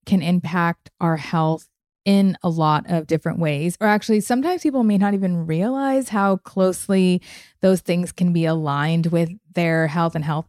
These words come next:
outcomes. What are some things that people can do to take care of themselves and heal from trauma or just feel better that don't have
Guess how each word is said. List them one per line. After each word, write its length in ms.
outcomes. 720
What 320
are 80
some 180
things 220
that 100
people 300
can 440
do 580
to 100
take 320
care 320
of 100
themselves 840
and 180
heal 640
from 180
trauma 720
or 140
just 300
feel 240
better 440
that 180
don't 320
have 400